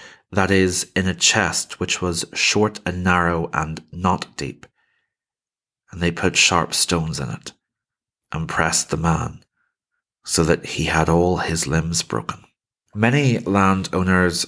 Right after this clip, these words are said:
also regularly switched sides in the war, which added even more to the sense of instability, insecurity, and uncertainty.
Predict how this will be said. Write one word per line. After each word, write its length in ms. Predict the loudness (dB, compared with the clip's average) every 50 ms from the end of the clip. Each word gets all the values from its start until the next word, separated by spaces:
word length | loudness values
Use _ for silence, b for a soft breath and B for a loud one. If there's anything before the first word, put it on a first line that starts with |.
| -4
also 600 | -4 -4 -2 -2 -2 -2 0 2 2 2 2 0 -2 -4
regularly 920 | -6 -2 0 2 2 2 0 0 0 0 0 0 0 -2 -2 -2 -4 -6
switched 560 | -6 -4 -4 -2 0 -2 -2 -2 -4 -4 -2 -2
sides 680 | 0 0 2 2 2 2 2 2 0 -2 -4 -4 -6 -6
in 220 | -6 -6 -6 -6
the 80 | -6 -6
war, 460 | -6 -8 -8 -8 -6 -6 -8 -8 -8 -8
which 280 | -8 -4 -2 -2 -2 0 2
added 540 | 2 4 4 4 2 0 -2 -2 -6 -12 -20 _ _ _ _ _ -10
even 380 | -6 -6 -4 -4 -4 -6 -6 -6
more 520 | -4 -2 -2 0 2 2 2 0 -2 -8 B B B B B B B B B B B B B B B 0
to 240 | 2 4 4 4
the 280 | 4 4 2 2 2 2
sense 480 | 2 2 4 4 4 2 2 2 2 0
of 140 | 0 0 -2 -2
instability, 840 | -2 0 0 0 0 0 0 2 2 4 4 2 2 0 0 0 -2 -2 -4
insecurity, 880 | -4 -2 0 0 0 -2 -2 -2 0 2 2 2 2 0 -2 -4 -4 -4
and 240 | -4 -6 -6 -8 -8
uncertainty. 880 | -8 -8 -6 -2 0 2 2 0 0 -4 -10 -10 -10 -10 -12 -16 -20